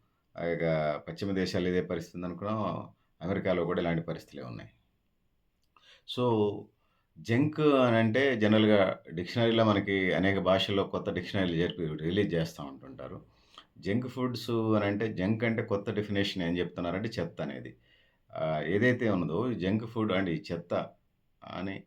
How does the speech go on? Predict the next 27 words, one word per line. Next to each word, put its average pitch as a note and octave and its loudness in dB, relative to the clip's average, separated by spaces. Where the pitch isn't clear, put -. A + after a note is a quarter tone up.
లేకపోతే F2+ -2
చెత్త - -6
లాంటి G#2+ 4
ఆహారం G2 4
అని. D#2+ -2
So, - -10
ఆ E2+ -6
విధంగా F#2+ 0
మీనింగ్స్ E2 -2
మనకి D#2 -6
చెప్తా D2+ -12
ఉన్నాయి. D#2 -8
So, - -16
ఈ G2 -4
ఫాస్ట్ G#2+ -2
ఫుడ్ G#2 -2
అంటే G2 0
ప్రాస-, G#2 2
ప్యాకెట్ G#2+ 4
ఫుడ్ E2+ -4
అని, E2+ 0
ప్రాసెస్డ్ F#2 0
ఫుడ్ D#2+ -6
అని E2 0
మనం F2 -2
చెప్తా C#2+ -10
ఉన్నాం. B1 -14